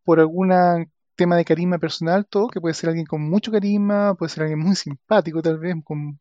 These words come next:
con muy buena llegada, pero a la larga, si no su-, supo explicar en su momento como candidato su idea, nuestra elección está siendo una, tal vez una mala elección.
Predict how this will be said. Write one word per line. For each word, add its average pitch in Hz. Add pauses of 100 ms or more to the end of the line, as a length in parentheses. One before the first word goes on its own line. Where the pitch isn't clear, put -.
con 151
muy 160
buena 185
llegada, 185 (540)
pero 165
a 170
la 170
larga, 214
si -
no 202
su-, -
supo 208
explicar 190
en 190
su 180
momento 180
como 156
candidato 165
su 175
idea, 196 (280)
nuestra 175
elección 190
está 185
siendo 185
una, 190
tal 185
vez 196
una 208
mala 240
elección. 139